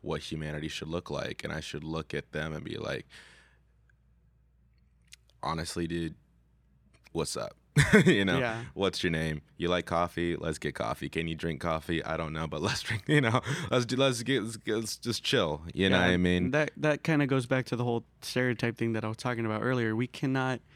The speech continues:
Speaker 2: we cannot just not talk to someone based on a stereotype,
Speaker 1: Mm-hmm.
Speaker 2: especially as, as Christians. We're supposed to go out and love everybody. We can't just push them away because they believe a certain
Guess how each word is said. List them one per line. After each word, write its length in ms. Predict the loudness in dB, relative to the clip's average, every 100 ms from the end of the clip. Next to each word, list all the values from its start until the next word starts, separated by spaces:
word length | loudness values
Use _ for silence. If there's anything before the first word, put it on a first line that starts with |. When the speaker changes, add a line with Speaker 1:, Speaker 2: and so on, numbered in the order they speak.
| -20 -20 -20 -16
Speaker 2:
we 60 | -8
cannot 360 | 2 4 4 2
just 300 | 0 0 2
not 320 | 4 4 2
talk 220 | -2 -2
to 80 | -2
someone 260 | 0 2 2
based 240 | 0 -2
on 80 | -6
a 60 | -6
stereotype, 600 | -8 -6 -6 -6 -10 -10 _ _
Speaker 1:
Mm-hmm. 120 | -8
Speaker 2:
especially 520 | -4 -4 -4 -2 -2
as, 240 | -2 -4 -4
as 220 | -6 -6
Christians. 520 | -4 -4 -2 -4 -2
We're 120 | -6
supposed 360 | -8 -8 -8 -6
to 40 | -6
go 200 | -2 0
out 180 | 0
and 240 | -2 -2 -2
love 340 | 0 -2 -6 _ -20 -20 _ -8
everybody. 440 | -4 -2 -2 -2
We 100 | -4
can't 340 | -4 -4 -4 -2
just 240 | -4 -6 -12 -20 -20 -20 -2
push 220 | 0 2
them 140 | 2
away 240 | 4 4 2
because 280 | 2 0
they 100 | 0
believe 360 | 0 0 2 0
a 40 |
certain 400 | -2 -6 -10 -12